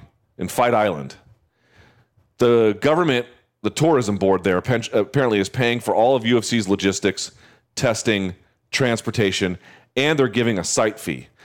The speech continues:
My hunch is that they are giving a site fee not so they can get the leftovers of the fight cards. They want the premium ones.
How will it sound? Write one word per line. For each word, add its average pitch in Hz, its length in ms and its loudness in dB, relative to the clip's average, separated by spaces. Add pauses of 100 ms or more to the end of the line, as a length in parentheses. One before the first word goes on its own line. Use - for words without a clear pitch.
(200)
My 143 180 0
hunch 175 320 0
is 123 80 0
that 113 140 2
they 127 100 4
are 127 140 4
giving 113 300 0
a 92 40 -2
site 113 300 0
fee 82 320 -2 (320)
not 123 320 0
so 143 80 2
they 131 120 4
can 127 200 0
get 113 240 0
the 98 80 2
leftovers 87 960 -2 (1400)
of 98 120 0
the 107 80 -2
fight 95 300 -4
cards. 69 420 -6 (120)
They 101 260 2
want 139 340 2
the 90 60 -10
premium 110 640 -2
ones. 65 360 -8